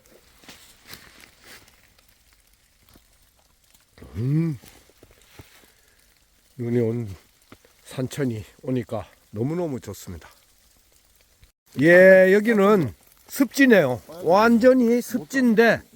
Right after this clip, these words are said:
지금 비닐버섯이 이렇게 군락을 이루고 있네요.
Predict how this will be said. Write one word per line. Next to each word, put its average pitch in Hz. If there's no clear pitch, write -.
지금 220
비닐버섯이 240
이렇게 240
군락을 254
이루고 165
있네요. 135